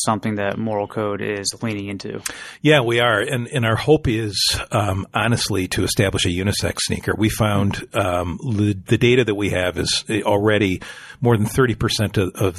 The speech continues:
Speaker 2: the consumers buying product online from Moral Code are women. So,
Speaker 1: Mm.
Speaker 2: you know, they're buying for a boyfriend or a significant other or a husband. So, you know, sneakers, you know, are also,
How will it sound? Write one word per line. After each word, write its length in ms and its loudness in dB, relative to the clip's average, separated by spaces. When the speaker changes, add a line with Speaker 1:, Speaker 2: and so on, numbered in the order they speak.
Speaker 2:
the 260 0
consumers 560 2
buying 320 0
product 460 -2
online 440 -2
from 200 0
Moral 260 -6
Code 440 -2
are 140 2
women. 320 -4
So, 360 0
Speaker 1:
Mm. 140 -8
Speaker 2:
you 80 4
know, 60 4
they're 80 2
buying 180 0
for 140 0
a 40 -4
boyfriend 640 0
or 160 -2
a 60 -4
significant 500 -2
other 240 4
or 260 0
a 60 -6
husband. 480 2
So, 300 2
you 140 2
know, 220 2
sneakers, 560 2
you 120 0
know, 60 2
are 100 2
also, 380 2